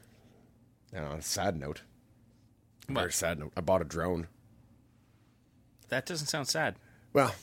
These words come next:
Speaker 1: it's sad when you start it in the driveway and smash it within twenty seconds of it being on.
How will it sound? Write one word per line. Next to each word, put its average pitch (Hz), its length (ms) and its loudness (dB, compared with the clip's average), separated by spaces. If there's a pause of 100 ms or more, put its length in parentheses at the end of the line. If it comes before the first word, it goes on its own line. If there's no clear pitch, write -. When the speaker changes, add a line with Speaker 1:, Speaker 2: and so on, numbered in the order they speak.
(360)
Speaker 1:
it's - 100 -4
sad 147 280 12
when 113 80 6
you 107 60 2
start 120 240 4
it - 60 4
in 101 60 -2
the 98 80 -4
driveway 110 520 6
and 98 140 2
smash 107 380 0
it 90 80 -4
within 98 580 -2
twenty 104 220 -2
seconds 98 340 -2
of 95 60 -2
it 87 80 -2
being 90 240 0
on. 101 240 2